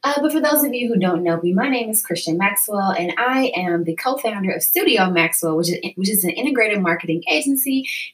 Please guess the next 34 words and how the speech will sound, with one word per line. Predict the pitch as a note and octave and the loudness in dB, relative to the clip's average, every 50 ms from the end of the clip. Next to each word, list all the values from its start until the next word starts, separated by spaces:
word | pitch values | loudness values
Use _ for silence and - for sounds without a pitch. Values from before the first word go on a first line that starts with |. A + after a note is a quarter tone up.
| - - | -14 -4
catering | - D#4 C#4 C4+ C4 C4 C4 B3+ C4 B3+ - - | 0 2 2 4 4 4 2 2 0 -2 -2 -2
to | - A3+ G#3 F#3+ | -2 -2 -2 -2
women-focused | F#3 G3+ A3 A#3 A#3 A3+ A#3 A3+ F#3+ - - - F3 - - - | 0 0 0 0 0 -2 -2 -2 -2 -2 -2 -2 -2 -2 -2 -2
consumer | E3+ E3 E3+ - E3+ D#3+ D#3 D3+ | -4 -4 -2 -2 -2 -2 -2 -2
brands. | D3 D#3 D3+ D3 C#3+ C#3+ C#3 C3+ C3 C3+ - - - - - - - - - | -2 -4 -4 -4 -4 -4 -6 -6 -6 -8 -10 -12 -14 -16 -16 -16 -16 -8 -2
Um, | F3+ F#3+ F#3 E3+ F#3 F#3 | 0 2 2 2 2 2
today, | - G3 F#3+ F#3+ F#3 | 0 2 2 2 2
I'm | F#3 - | 2 0
coming | - A3+ A3 G#3+ G#3 - | -2 -2 -2 -2 -2 -2
from | G3+ G3 F#3 | -2 -2 0
you | F3 E3+ E3 | 0 0 -2
from | E3 - D#3 D3+ D3 D3 - _ - | -2 -4 -6 -6 -6 -10 -14 _ -6
my | E3+ E3 D#3+ | -4 -4 -4
quiet | - - - G3 F#3 E3+ E3 E3 | -4 -6 -4 -2 -2 0 0 -2
office. | D3+ D3 D3+ - - C3 C3+ - | -4 -6 -8 -8 -10 -12 -8 -6
It's | D#3 - | -6 -6
quiet | - - - F#3 F3+ F#3 F#3 | -4 -2 0 0 0 0 0
for | F3+ E3+ | -2 -2
right | E3 D#3+ D#3 D3 D3 | 0 0 -2 -2 -4
now | D3+ C#3 C3+ C3+ D3 | -4 -6 -6 -6 -8
because | D3 - - D#3 C#3+ C#3 C#3+ - - _ - - - _ _ _ | -10 -8 -8 -6 -4 -4 -4 -6 -6 _ -18 -20 -20 _ _ _
one | E3 F3+ F#3+ G3 | -4 -2 0 0
of | G3 | 0
the | G3 F#3+ | -2 -2
kids | F#3+ A3 F#3 E3+ E3 | -2 -2 -2 -2 0
is | D#3+ - - | 0 -2 -2
asleep, | - G3 G#3+ A#3+ A#3+ - - - - | -2 -2 -4 -6 -6 -8 -12 -8 -4
and | D#3 D#3+ D#3+ F3 F3 - | -2 0 0 0 0 0
well, | F#3 G3 G3+ | 0 0 0
actually, | F3+ G3 G#3+ G#3+ - - E3+ D#3 | 0 0 -2 -4 -4 -4 -4 -4
two | - - - E4+ F#4+ F#4+ | -2 -2 0 2 2 2
kids | - - A3+ G3 D#3+ D#3 | 2 2 2 2 2 2
are | D#3+ D#3+ | 2 2
asleep | - - - C3+ A#2 - - | 2 0 0 -2 -4 -6 -8